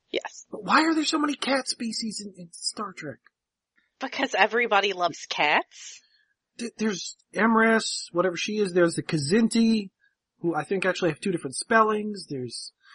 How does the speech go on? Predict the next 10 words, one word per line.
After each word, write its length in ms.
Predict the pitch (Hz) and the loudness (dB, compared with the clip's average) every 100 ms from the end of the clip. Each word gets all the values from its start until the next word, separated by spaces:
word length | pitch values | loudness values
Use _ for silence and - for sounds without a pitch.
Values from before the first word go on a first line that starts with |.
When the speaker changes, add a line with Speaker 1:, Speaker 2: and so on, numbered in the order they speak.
| - - | -20 2
Speaker 2:
there's 220 | 185 170 | 2 4
the 80 | 175 | 2
triple-breasted 800 | - 226 247 196 226 214 240 202 | 0 0 2 4 4 4 0 2
one 180 | 214 214 | 4 4
from 480 | - 190 175 165 | 2 2 2 0
whichever 380 | 160 160 190 175 | 0 0 0 2
movie 280 | 175 220 220 | 2 4 4
that 180 | 220 214 | 4 4
one 140 | 220 | 0
is. 500 | 220 220 208 - - | 0 -2 -6 -12 -14